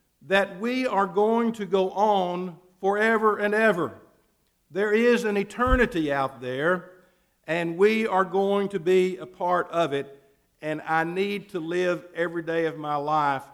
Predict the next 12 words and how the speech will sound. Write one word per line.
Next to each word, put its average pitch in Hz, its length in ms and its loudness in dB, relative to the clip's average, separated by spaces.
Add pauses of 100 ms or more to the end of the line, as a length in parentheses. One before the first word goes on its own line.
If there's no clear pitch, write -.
(240)
with 160 220 -6
eternity 220 720 -6
in 160 280 -10
mind, 143 580 -4
which 147 220 -14
means 160 540 -6 (520)
I'm 190 240 0
going 220 300 2
to 196 80 -6
spend 220 400 -2
eternity 233 560 0
somewhere. 220 880 2